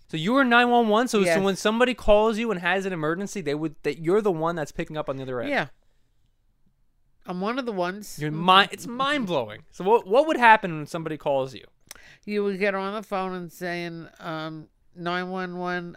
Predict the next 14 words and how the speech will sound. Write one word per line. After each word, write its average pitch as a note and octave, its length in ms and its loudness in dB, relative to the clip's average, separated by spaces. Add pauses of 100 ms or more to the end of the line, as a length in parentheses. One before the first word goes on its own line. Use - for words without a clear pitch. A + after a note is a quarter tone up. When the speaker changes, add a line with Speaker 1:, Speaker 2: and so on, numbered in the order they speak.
(140)
Speaker 1:
Yeah. C3+ 120 2
Speaker 2:
operator F3 340 -2
so-and-so." D#3+ 760 -8
You D#3 120 -8
give D#3 200 -10
your D#3 140 -6
operator D3+ 480 -8
number. C#3+ 440 -8 (340)
"Where F#3 200 -2
is C#3+ 140 2
Speaker 1:
Right. E3 60 -8
Speaker 2:
your F3 160 -4
emergency?" D3 920 -4 (320)
Speaker 1:
What, G#3 300 -2